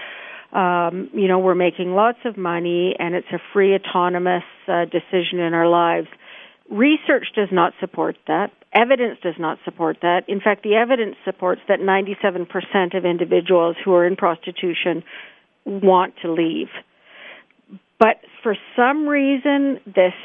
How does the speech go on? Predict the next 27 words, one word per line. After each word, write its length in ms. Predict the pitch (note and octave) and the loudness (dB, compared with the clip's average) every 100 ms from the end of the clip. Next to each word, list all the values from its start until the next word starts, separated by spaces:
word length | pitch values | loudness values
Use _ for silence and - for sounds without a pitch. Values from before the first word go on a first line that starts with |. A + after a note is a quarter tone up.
| - - | -14 -4
three 320 | A3+ C4+ C#4+ | 2 2 2
percent 720 | C#4+ C#4+ - - A#3 A#3+ A3+ - | 0 -4 -4 -4 -2 -2 -8 -12
of 100 | F#3+ F#3 | -12 -10
the 80 | |
population 1000 | - F3+ F3+ A3 F#3 F3+ F#3+ - G3 G3 - - - _ | -6 -4 -2 -2 0 2 0 -4 -4 -6 -10 -18 -20 _
has, 500 | - F#3+ F3+ F3 F3 E3+ - | -2 0 2 2 0 -4 -4
uh, 320 | F#3 F3 E3+ | 0 2 0
been 200 | F3 F3 | 0 -2
loud 420 | F3 G3+ A3+ B3+ A#3+ | 0 2 2 0 0
and 100 | F#3+ | -2
been 140 | F3+ | -2
able 280 | E3+ F3 F3+ | -2 0 -2
to 200 | - - | -2 -4
influence, 640 | F3 E3+ - F3 E3 C3+ - - | -4 -6 -4 0 0 -2 -10 -6
uh, 160 | E3+ E3 | -2 -2
politicians. 800 | - E3+ E3 - F3 - F3+ F3+ - | -2 -2 -2 -4 -6 -6 -8 -10 0
So 240 | G#3 G3 G3 - - - - | 2 2 -2 -12 -18 -20 -20
the 220 | - G#3 A3+ | -4 0 2
Liberal 360 | A3 B3+ C#4+ | 2 4 2
Party 340 | C4+ B3 A#3 A#3 | 2 -2 0 -2
of 80 | G3+ - | -4 -4
Canada, 460 | G#3+ A#3+ B3+ C#4+ C#4 - | -2 0 0 0 -2 -6
if, 120 | G#3 - | -8 -4
it, 260 | - - - | -4 -2 -4
it, 120 | - - - G#3 | -8 -12 -20 -2
they're 160 | A#3 B3 | 2 2
wrong. 580 | A3 G3+ G3 F#3 E3+ | 2 0 2 0 -2